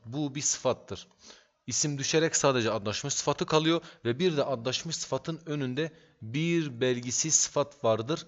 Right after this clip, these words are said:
İkisi bir araya gelerek tekrar bir sıfat tamlaması oluşturmuştur. Kimi ünlüler. Tekrar bir tamlama meydana getirmiştir. Bu da doğru arkadaşlar. Dördüncü cümle özneleri farklı, yüklemleri ortak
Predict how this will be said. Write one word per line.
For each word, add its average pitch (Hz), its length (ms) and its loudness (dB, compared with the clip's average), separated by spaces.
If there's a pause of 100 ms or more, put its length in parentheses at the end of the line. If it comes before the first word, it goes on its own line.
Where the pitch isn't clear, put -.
(120)
İkisi - 260 -4
bir 139 80 2
araya 127 200 4
gelerek 135 480 -2 (520)
tekrar 127 400 2
bir 120 60 -6
sıfat 123 300 -6
tamlaması 131 520 -4
oluşturmuştur. 147 680 -4 (100)
Kimi 170 240 0
ünlüler. 127 720 -2 (920)
Tekrar 131 340 0
bir 123 60 -6
tamlama 117 360 -2
meydana 139 320 0
getirmiştir. 139 520 -6 (640)
Bu 143 180 0
da 175 140 8
doğru 135 200 6
arkadaşlar. 120 640 0 (680)
Dördüncü 160 460 4
cümle 160 300 0
özneleri 143 640 2
farklı, 180 720 2
yüklemleri 147 560 0
ortak 180 500 0